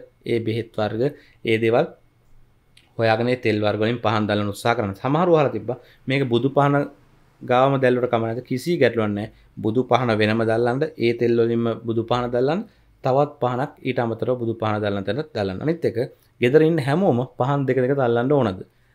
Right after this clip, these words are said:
නෑ. සාමාන්‍යයෙන් ගෙදර ඉන්න අය හැමෝටම ඒ පහන් දෙකක් දැල්ලීම ප්‍රමාණවත්. හැබැයි සමහරන්ගේ, සමහරන්ගේ තියෙන පුද්ගලික අරමුණු වෙනින් මේ දේවල් තුල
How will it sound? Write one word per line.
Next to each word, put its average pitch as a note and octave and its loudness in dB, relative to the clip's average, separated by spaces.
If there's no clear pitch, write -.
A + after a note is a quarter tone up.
නෑ. A2 -4
සාමාන්‍යයෙන් F#2+ -6
ගෙදර G2+ -2
ඉන්න A#2+ 0
අය G#2+ 4
හැමෝටම A2 2
ඒ B2 0
පහන් B2 0
දෙකක් A#2 0
දැල්ලීම C3 2
ප්‍රමාණවත්. C#3 2
හැබැයි A#2 4
සමහරන්ගේ, D#3 2
සමහරන්ගේ C3+ 0
තියෙන C3+ 2
පුද්ගලික C3+ 4
අරමුණු D3 6
වෙනින් D3 4
මේ C#3 2
දේවල් C#3 6
තුල C#3 2